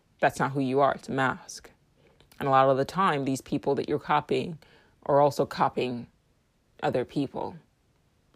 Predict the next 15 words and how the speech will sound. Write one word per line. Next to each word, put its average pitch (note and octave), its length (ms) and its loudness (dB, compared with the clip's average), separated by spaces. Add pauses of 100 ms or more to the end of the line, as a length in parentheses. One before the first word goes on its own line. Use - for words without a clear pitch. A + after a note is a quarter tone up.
(100)
And C3+ 160 -8
so C3+ 300 0 (220)
the C3+ 80 2
uniqueness C3+ 600 0
is - 120 -6
gone. - 340 -12 (480)
And C#3+ 100 -2
unfortunately, C#3+ 600 2
a C#3 60 4
lot C#3 120 8
of C#3 60 2
people C3+ 160 -4
forget C#3 500 0
that C#3 180 -2
what C#3 360 2